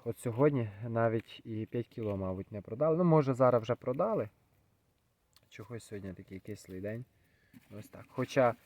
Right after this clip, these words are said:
кислий день, кислий день того, е, разу, коли продали нормально цибулю і перець, слабо йшла помідора. Сьогодні з помідора, слава тобі Боже, з десяти гривень перейшла на п'ятнадцять-двадцять. І по десять практично вже немає на базарі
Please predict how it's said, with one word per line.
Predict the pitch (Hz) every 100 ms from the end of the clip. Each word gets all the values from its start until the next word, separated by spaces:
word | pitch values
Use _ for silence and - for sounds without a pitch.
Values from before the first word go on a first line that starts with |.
| -
кислий | 143 139 139 127
день, | 123 127
кислий | 185 175 160
день | 143 139
того, | 135 139 139 131 - _ _ _ _ -
е, | 113 113 110
разу, | 120 123 120
коли | - 120 120
продали | - 113 117 110 110 - _ -
нормально | 117 113 110 107
цибулю | - 127 131 175 160
і | 131
перець, | 131 127 127 127 - _ -
слабо | - 135 139 117
йшла | 107 - 117
помідора. | 113 104 95 95 101
Сьогодні | - 143 165 131
з | 117 - -
помідора, | 123 117 113 147 123
слава | - 117 107
тобі | 104 101 107
Боже, | 143 151 131
з | 107
десяти | 110 - 104 117
гривень | 117 131 113
перейшла | 107 110 110 - 104
на | 101
п'ятнадцять-двадцять. | - 104 107 101 90 95 131 151 117 - _ _ _ _ _ _ _ _
І |
по | - 113
десять | 104 127 113 -
практично | 101 - 113 - 98
вже | 101 104
немає | 104 104 101 95
на | 95
базарі | 98 95 92